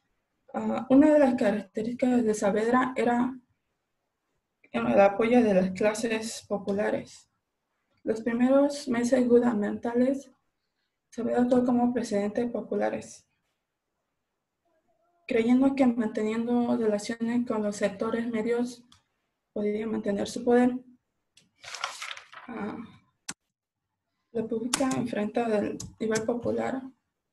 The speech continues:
Ah, este tenía, siendo Machaca ubicada en el oeste de la ciudad, tenía fértiles provisiones de comunidad armaria,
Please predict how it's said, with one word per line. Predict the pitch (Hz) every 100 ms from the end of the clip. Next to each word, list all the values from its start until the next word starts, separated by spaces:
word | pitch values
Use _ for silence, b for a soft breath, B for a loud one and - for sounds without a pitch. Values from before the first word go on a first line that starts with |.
| _ - _ _ _ _ - - _ _ _ _ - - - _ _ _ _ _ _ _ _ _ _ _ _ _ _ _ _ 214
Ah, | 220 240 - - _ - - _
este | 240 240 277 277
tenía, | 262 220 226 233 240 247 - - _ -
siendo | - 233 247
Machaca | 254 247 240 -
ubicada | 247 240 233 233
en | 233
el | 208
oeste | 214 233
de |
la | 208
ciudad, | 196 214 214 214
tenía | 220 208 233 254 - - - _ _ _ _ _ _
fértiles | 220 220 240 233 240 240
provisiones | 214 208 - 226 233
de | 226
comunidad | 208 208 202 220
armaria, | 240 226 226 240 240 247